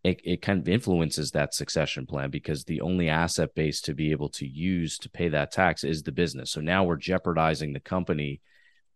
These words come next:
as it passes to the next generation because of this tax exposure. But what I wanted to point out is we, we've had, been having a lot of meetings with the, uh, C F O and, and vice president of the company,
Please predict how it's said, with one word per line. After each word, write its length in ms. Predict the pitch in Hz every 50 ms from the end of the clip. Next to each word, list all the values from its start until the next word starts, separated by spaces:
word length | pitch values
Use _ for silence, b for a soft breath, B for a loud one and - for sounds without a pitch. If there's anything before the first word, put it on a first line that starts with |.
| -
as 220 | - 85 90 80 82
it 100 | 76 -
passes 460 | - 104 110 131 143 - 85 78 -
to 140 | - 85 78
the 100 | 78 76
next 280 | 73 73 - - -
generation 580 | - 76 71 69 69 69 71 73 - - 73 67
because 280 | - 69 - 82 78 69
of 80 | 69
this 120 | 65 - -
tax 280 | - 87 87 85 -
exposure. 500 | 78 - - - 71 65 64 62 64 - b b b b b b -
But 280 | 90 85 80 - _ _ -
what 160 | 76 87 85
I 40 | 87
wanted 180 | 95 98 87
to 120 | 71 - -
point 180 | 90 92 90
out 200 | 95 104 101 87
is 180 | 82 80 78 - b b b b b b _ _ _ _ _ _ _ _ _ _ -
we, 180 | - 95 90 -
we've 200 | 82 95 87 -
had, 180 | 101 101 98 73
been 120 | 92 87
having 260 | 90 98 98 92 85
a 40 | 85
lot 280 | 85 87 87 87 90 87
of 100 | 78 73
meetings 420 | 85 87 87 82 85 82 80 -
with 380 | 78 82 85 80 - - - - - - -
the, 480 | 80 78 78 76 76 73 73 73 - -
uh, 280 | 69 69 71 69 67 69
C 320 | - - - 92 90 87
F 180 | 80 - - 92
O 380 | 85 82 82 80 80 80 - -
and, 400 | 76 76 76 73 73 73 73 - -
and 160 | 76 76 71
vice 200 | 71 82 78 -
president 540 | - - 90 95 95 90 85 78 80 - -
of 140 | 71 69 67
the 100 | 67 -
company, 560 | - 104 117 120 - 80 71 71 69 -